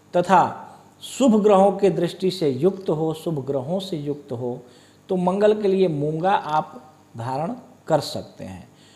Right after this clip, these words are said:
और ओवल मूंगा ही धारण करें। ठीक है, और अच्छे से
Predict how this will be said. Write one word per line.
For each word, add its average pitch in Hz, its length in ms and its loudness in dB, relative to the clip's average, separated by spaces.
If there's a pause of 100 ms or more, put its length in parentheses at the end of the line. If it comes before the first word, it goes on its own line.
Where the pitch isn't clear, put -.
(180)
और - 340 0
ओवल 196 240 6
मूंगा 160 360 0
ही 170 180 -4
धारण 110 340 -10 (120)
करें। 80 180 -16 (320)
ठीक 196 160 -6
है, 120 300 -4 (580)
और 190 240 0
अच्छे 196 280 -2
से 233 160 -6